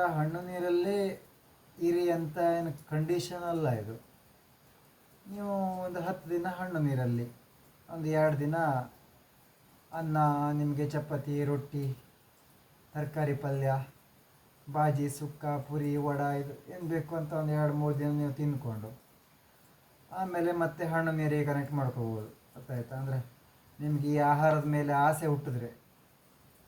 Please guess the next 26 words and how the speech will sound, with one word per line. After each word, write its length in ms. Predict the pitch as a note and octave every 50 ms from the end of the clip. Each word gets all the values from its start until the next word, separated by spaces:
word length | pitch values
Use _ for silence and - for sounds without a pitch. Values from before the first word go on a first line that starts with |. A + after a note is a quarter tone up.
| - -
ಅನ್ನ, 220 | C3+ C3+ C3+ C3 C3 C3 B2+ B2 B2 A#2+ - - - - - C3+
ವಡ, 140 | C3+ C3 C3+
ಇಡ್ಲಿ, 420 | C3 C3 C3 B2+ B2 B2 B2+ C3
ವಡ 180 | C3 B2+ B2+ B2
ಇದೆಲ್ಲ 320 | B2 B2 A#2+ B2+ B2+ B2+
ಆಸೆ 360 | B2+ B2+ C3 C3+ C3 - C3
ತಿನ್ಬೇಕಂತ 640 | - - C3+ C3+ C3+ C3 C3+ C3 - B2+ A#2+ A#2+ B2+
ಆಸೆ 340 | B2 C3 B2+ - B2+ A#2+
ಇದ್ದಾವೆ, 260 | A2 G#2+ G#2+ G#2+ G#2+ - - - _ - _ _ _ _ - - _ - - - _ - - - _ _ _ _ _ -
ಆಗ 200 | F3+ F#3+ G3+ G3+
ನಿಮ್ಗೆ 220 | F#3+ F#3+ F#3+ E3+
ಗೊತ್ತಾಗತ್ತೆ. 520 | E3 F#3+ F#3 - F#3+ F#3 E3+ D3+ C3+ C#3+ C#3
ಹತ್ತು 240 | D3 - C#3 C#3 D3
ದಿನ 140 | E3+ E3+ F3 F3
ಹಣ್ಣು 300 | E3+ E3 E3+ E3+ E3+ E3+
ನೀರಲ್ಲಿದ್ದು 600 | E3+ E3+ E3+ E3 E3 E3+ E3+ D#3+ C#3+ C#3+ A#2 G#2 A2 B2 C3 C3 - - - - - _ _ _ _ _ _ _ - _ _ _ - - - C3+
ಮೂರು 280 | C#3+ D#3 D#3+ E3 D3
ದಿನ 140 | E3+ F3 F3 F3 F3
ನೀವು 340 | F3 E3+ E3+ E3 E3 D#3+ D#3+ E3
ಉಪ್ಪು, 320 | D#3 - - E3 E3 D#3+
ಖಾರ, 400 | D#3+ E3 D#3+ D#3+ D#3+ D#3 D#3 D#3+
ಹುಳಿ, 340 | D#3+ D#3 D3+ D#3 D#3 D#3 D#3 D#3 D#3+ D#3 D3 D3 - - - - -
ವಡ, 260 | D3 D3 D#3 D#3 D#3 D#3+ D#3 D3+ D3 D3 D3 - - - - _ _ _ _ _ _ _ _ - _ _ -
ಎಣ್ಣೆಲಿ 360 | D3 D#3 D#3 D#3+ D#3+ D#3 D3
ಕರ್ದಿರ್ತಾರೆ 580 | - D#3 D3+ C#3 C#3 D3+ C#3+ C3 C3 B2+ B2 B2
ವಡ, 200 | B2 B2+ B2+